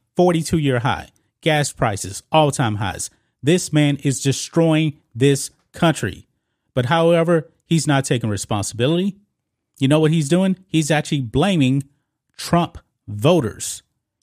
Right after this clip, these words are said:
Yeah, this man is blaming Trump voters, calling them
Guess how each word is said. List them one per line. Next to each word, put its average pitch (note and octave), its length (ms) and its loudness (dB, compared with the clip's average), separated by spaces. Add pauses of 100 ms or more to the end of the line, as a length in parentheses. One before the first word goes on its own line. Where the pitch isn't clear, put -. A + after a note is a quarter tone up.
(120)
Yeah, D3 120 4
this C#3+ 280 0
man F#3 240 0
is D3 180 -2
blaming E3+ 640 0 (240)
Trump - 320 -2
voters, A#2 460 -4 (280)
calling E3+ 360 2
them D#3 180 2